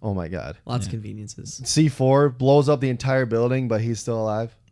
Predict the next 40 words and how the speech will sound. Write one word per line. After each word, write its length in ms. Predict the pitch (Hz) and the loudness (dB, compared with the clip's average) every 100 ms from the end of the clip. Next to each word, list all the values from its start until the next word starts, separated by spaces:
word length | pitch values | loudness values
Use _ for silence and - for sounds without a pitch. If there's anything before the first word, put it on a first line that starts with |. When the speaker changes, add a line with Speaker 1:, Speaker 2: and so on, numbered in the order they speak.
| - | -4
Speaker 2:
Again, 280 | 117 127 110 | -2 0 -2
I 80 | |
said 200 | 107 127 | -6 -8
that's 200 | 110 110 | -8 -6
one 100 | 117 | -6
of 60 | 110 | -6
the 60 | 123 | -6
things 120 | 117 | -8
that's 120 | 110 | -6
Speaker 1:
A 40 | 107 | 2
Speaker 2:
bad 60 | |
Speaker 1:
lot 200 | 113 120 | 6 6
Speaker 2:
is 60 | 120 | 6
Speaker 1:
of 60 | |
Speaker 2:
writing. 120 | 127 127 | 4 4
Speaker 1:
conveniences 440 | 156 139 127 113 | 4 4 2 0
when 120 | 107 110 | 0 -4
it's 140 | 101 | -2
good 240 | 120 117 | 0 0
for 440 | - 110 110 110 95 87 - _ _ _ _ - | 0 -4 -2 -4 -6 -16 -20 _ _ _ _ -10
Speaker 2:
Yes. 460 | 190 233 - - - | -8 -8 -12 -12 -8
Speaker 1:
So, 160 | - 135 | -8 -8
but 180 | 120 143 | -2 0
it's, 300 | 139 131 - _ | 0 -4 -8 _
it, 160 | 139 139 123 - | -4 -2 -6 -8
<laughs> 220 | - - - | -20 -10 -2
you 100 | 143 | 0
can't 300 | 175 175 151 | 0 0 2
do 160 | 156 | 0
it 120 | 131 139 | 0 0
here 240 | 147 139 | 0 0
and 100 | 113 | -2
not 200 | 110 95 | -4 -4
do 140 | 113 95 | -4 -4
it 120 | 95 | -2
there, 360 | 101 92 90 - | -4 -4 -6 -8
is 100 | 101 | -4
what 100 | 101 | -4
I'm 100 | 95 | -4
saying. 320 | 92 80 | -8 -12